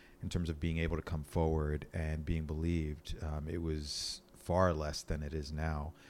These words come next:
Um, to have to sit on that for decades, and to add another layer on top of that, knowing that this guy had, has so many resources, access to lawyers, money, and all that kind of stuff,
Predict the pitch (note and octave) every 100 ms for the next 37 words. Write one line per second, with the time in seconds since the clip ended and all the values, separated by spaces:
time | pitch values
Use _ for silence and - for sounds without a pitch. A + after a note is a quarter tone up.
0 | - - - - - F#2 F2 E2+ F#2 F2
1 | - - A#2 F#2+ D#2+ D2+ D2+ - - E2
2 | D#2 D#2 D2+ D2 - - F#2 E2+ D#2+ D2
3 | C#2+ - - - - - - G2 F2+ E2+
4 | E2 D#2+ E2 - - - - - - -
5 | - - - A2 G#2+ G#2+ G#2 G2 G2+ F#2
6 | G2+ G2 F2+ F2 F2+ F#2 F#2 E2+ - D#2
7 | - F#2 E2+ E2 D#2+ E2 D#2+ D2+ D#2 D2+
8 | - - - - - F2+ - G2 F#2 F2+
9 | E2 F2 - E2+ D#2+ E2+ E2 D#2 D#2+ -
10 | E2 - E2+ E2+ D#2 D2+ D#2 D#2+ D#2 D#2
11 | E2 D#2 D#2+ D#2+ - D2+ D#2 - D2+